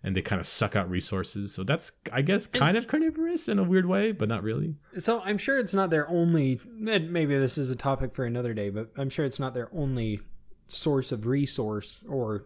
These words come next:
Speaker 2: food. But what, what about, like, Venus
Speaker 1: Yeah.
Speaker 2: flytraps?
Speaker 1: Oh, yeah, like I said, they eat, they, they capture insects and bugs for
Speaker 2: Mm-hmm.
Speaker 1: their sources of nitrogen, but they still photosynthesize. They
Speaker 2: That,
Speaker 1: still
Speaker 2: oh,
Speaker 1: make
Speaker 2: that's
Speaker 1: their
Speaker 2: the
Speaker 1: food
Speaker 2: same
Speaker 1: through
Speaker 2: thing.
Speaker 1: the sun.
Speaker 2: Uh-huh.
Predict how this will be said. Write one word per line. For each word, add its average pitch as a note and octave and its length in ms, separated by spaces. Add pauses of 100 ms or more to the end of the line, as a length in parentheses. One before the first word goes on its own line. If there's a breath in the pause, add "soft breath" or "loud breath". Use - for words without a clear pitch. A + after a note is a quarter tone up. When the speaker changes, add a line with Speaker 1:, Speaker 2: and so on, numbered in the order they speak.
(100)
Speaker 2:
food. A#2 600 (100)
But C#3+ 140
what, D#3 260
what E3 160
about, G3 240
like, E3 160
Venus B2+ 540
Speaker 1:
Yeah. D3 180
Speaker 2:
flytraps? F#2+ 460 (1400 soft breath)
Speaker 1:
Oh, C#3+ 80
yeah, F3+ 180
like D3 120
I B2+ 40
said, A2+ 300
they A#2 240
eat, F#3+ 400
they, A#2 180
they G#2+ 140
capture D3 440
insects A2+ 440
and F#2+ 100
bugs F#2 600
for G#2+ 320
Speaker 2:
Mm-hmm. F#2 80
Speaker 1:
their F#2 180
sources G#2+ 320
of F#2+ 140
nitrogen, A2 580
but G2+ 140
they A2 80
still B3 280
photosynthesize. - 840
They D#3 80
Speaker 2:
That, D3+ 80
Speaker 1:
still - 160
Speaker 2:
oh, - 20
Speaker 1:
make D#3 120
Speaker 2:
that's A#2+ 140
Speaker 1:
their C#3+ 80
Speaker 2:
the - 80
Speaker 1:
food G2+ 60
Speaker 2:
same - 100
Speaker 1:
through G#2 100
Speaker 2:
thing. G2 60
Speaker 1:
the F#2 60
sun. - 260
Speaker 2:
Uh-huh. A2 220